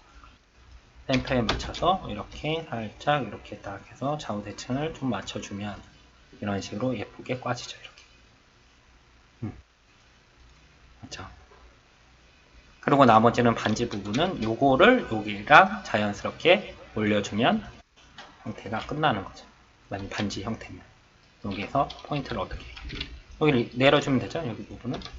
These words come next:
이렇게. 여기 부분을 여기까지 내려주는 거죠. 십육이니까 여기겠죠?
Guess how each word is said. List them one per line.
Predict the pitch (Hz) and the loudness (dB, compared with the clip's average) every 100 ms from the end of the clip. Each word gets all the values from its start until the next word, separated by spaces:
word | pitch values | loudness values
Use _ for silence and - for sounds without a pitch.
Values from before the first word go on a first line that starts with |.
| - _ - | -18 _ -18
이렇게. | - 147 151 - _ _ - - - _ _ _ - - - - 175 180 - - - - - - - - - - - - _ _ - - - - - _ | -16 -16 -18 -20 _ _ -20 -20 -20 _ _ _ -20 -20 -18 -16 -14 -12 -12 -14 -14 -14 -12 -10 -10 -10 -18 -18 -20 -20 _ _ -20 -20 -20 -20 -20 _
여기 | 110 104 | -10 -10
부분을 | 101 101 - 110 151 160 165 165 | -12 -16 -10 -6 -4 -2 -4 -4
여기까지 | 107 104 117 101 | -6 -4 -4 -4
내려주는 | 92 98 95 98 | -6 -8 -10 -12
거죠. | 90 151 - - 101 - _ _ _ _ _ _ _ | -12 -14 -14 -16 -18 -18 _ _ _ _ _ _ _
십육이니까 | - 160 147 127 120 | -6 -2 0 -2 -2
여기겠죠? | 107 101 104 - 175 | -4 -8 -12 -14 -16